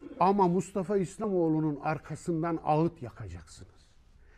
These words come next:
Ey beni taşlayanlar, ey bana hakaret edenler, ey bana iftira edenler.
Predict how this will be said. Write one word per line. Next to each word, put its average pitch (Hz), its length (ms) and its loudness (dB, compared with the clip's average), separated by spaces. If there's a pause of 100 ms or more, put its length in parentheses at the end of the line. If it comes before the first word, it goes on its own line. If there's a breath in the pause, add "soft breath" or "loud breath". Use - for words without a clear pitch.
(160)
Ey 220 360 12
beni 185 260 8
taşlayanlar, 113 760 -4 (1040 soft breath)
ey 254 320 12
bana 190 320 4
hakaret 165 480 4
edenler, 104 480 -8 (680 soft breath)
ey 247 360 12
bana 196 260 6
iftira 139 640 0
edenler. 95 460 -10